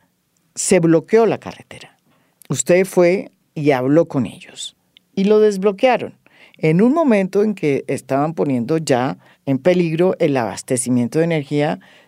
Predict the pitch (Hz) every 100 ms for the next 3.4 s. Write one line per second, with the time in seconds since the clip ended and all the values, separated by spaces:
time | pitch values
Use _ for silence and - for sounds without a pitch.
0 | _ - 135 127 127 127 143 160 175 175
1 | 151 131 - 269 139 - _ 135 127 117
2 | 117 135 160 - _ _ _ - 104 90
3 | 87 123 117 123